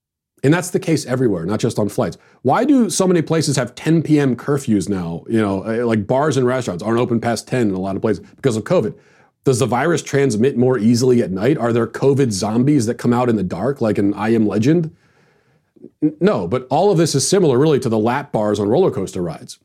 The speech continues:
Is that little bar across your lap gonna, gonna keep you in place when the roller coaster is zipping around? No, inertia does that, but the lap bar just makes you feel better. It's for show, essentially. That's actually what everything at T S A is always about,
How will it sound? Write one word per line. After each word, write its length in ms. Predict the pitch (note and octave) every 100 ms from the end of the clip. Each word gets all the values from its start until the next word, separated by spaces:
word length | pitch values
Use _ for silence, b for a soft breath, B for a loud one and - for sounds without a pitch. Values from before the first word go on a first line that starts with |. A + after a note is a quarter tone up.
| _ -
Is 80 |
that 140 | B2 D3
little 160 | F#3+
bar 340 | C3+ B2 C3+ D#3
across 340 | D3+ C#3+ C3+
your 120 | C#3
lap 320 | G#2+ G#2+ C3 -
gonna, 240 | A#2+ A2+ B B
gonna 140 | B2
keep 240 | A#2+ C#3 A#2
you 140 | C3
in 140 | B2 A#2+
place 340 | A#2 B2 C3
when 80 | A2
the 80 | G#2+
roller 220 | A2 B2
coaster 300 | B2+ B2 A#2+
is 100 | G#2+
zipping 220 | B2+ C3
around? 260 | C#3 E3 G#3
No, 260 | A#3+ - -
inertia 480 | C3+ F#3 G3+ C3
does 240 | F#2+ G2 F2
that, 320 | F2+ - - B B B B B
but 100 | B2
the 80 | C3
lap 280 | C#3 D3+ -
bar 180 | C3+
just 200 | B2+ C3+
makes 240 | A#2 A2+ -
you 40 |
feel 260 | A#2+ F3+ A#2
better. 280 | - - - _ -
It's 160 | A2
for 140 | - A#2+
show, 380 | - G3 B2 F2+
essentially. 500 | - F2 D#2+ - -
That's 180 | A2
actually 320 | C3 C3+ D3+ B2+
what 180 | C3+ C3+
everything 380 | F3 F3+ A#2+
at 120 | G#2+ -
T 160 | B2+
S 140 | A2 D3
A 80 |
is 160 | D3+ G#2
always 300 | C3 F3 G2
about, 360 | F#2 F#2 A#2+